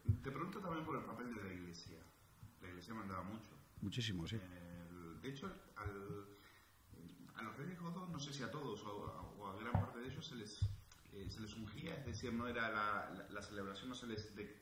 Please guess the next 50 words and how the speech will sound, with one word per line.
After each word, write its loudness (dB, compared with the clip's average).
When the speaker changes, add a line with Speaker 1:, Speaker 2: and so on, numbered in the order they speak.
Speaker 1:
se -8
les, -2
eh, -2
declaraba 2
rey 2
con 4
la 4
corona, 0
sino -2
con -2
la, 0
con 2
Speaker 2:
A 12
Speaker 1:
la 10
Speaker 2:
partir, 12
Speaker 1:
sete, 6
a 2
partir 2
de, 4
Speaker 2:
a 10
partir 12
de 12
lo 12
Speaker 1:
del 12
Speaker 2:
de, 12
Speaker 1:
relato 12
de 12
David, 6
en 0
la 4
Biblia. 4
Speaker 2:
exactamente, 10
exactamente. 8
A 12
partir 12
de 12
Leovigildo, 12
sobre 12
todo. 12
Luego, 12
por 10
cierto, 12
es 12
lo 12
que 12
Alfonso 12
segundo 12
el 12
Casto 12
recupera, 12